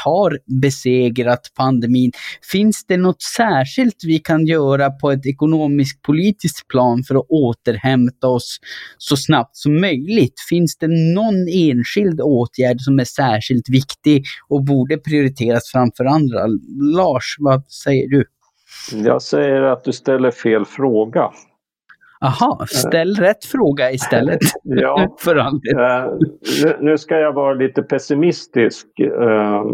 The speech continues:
Speaker 2: så jag skulle säga så här, att vi hoppas ju alla att det ska finnas ett tydligt slut på pandemin och ett klart, så att säga, bortom pandemin. Men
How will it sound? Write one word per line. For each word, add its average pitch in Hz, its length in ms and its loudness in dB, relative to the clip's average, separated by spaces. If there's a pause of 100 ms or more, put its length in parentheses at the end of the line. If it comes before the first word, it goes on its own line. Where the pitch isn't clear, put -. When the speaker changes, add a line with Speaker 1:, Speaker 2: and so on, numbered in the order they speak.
(220)
Speaker 2:
så 123 500 0
jag 127 140 0
skulle 143 260 -2
säga 143 220 0
så 143 140 -2
här, 120 540 0
att - 160 -4 (1120)
vi 143 160 0
hoppas 190 640 -2
ju 202 40 2
alla 110 420 0
att 110 160 -2
det 120 80 2
ska - 180 -2
finnas 104 440 0
ett 107 140 0 (120)
tydligt 101 460 0
slut 123 540 -2 (320)
på 110 80 2
pandemin 107 760 0
och 107 140 0
ett - 240 -4
klart, 117 380 0
så - 120 -8
att - 40 -6
säga, 98 160 0
bortom 147 540 0
pandemin. 110 720 -2 (640)
Men 123 340 0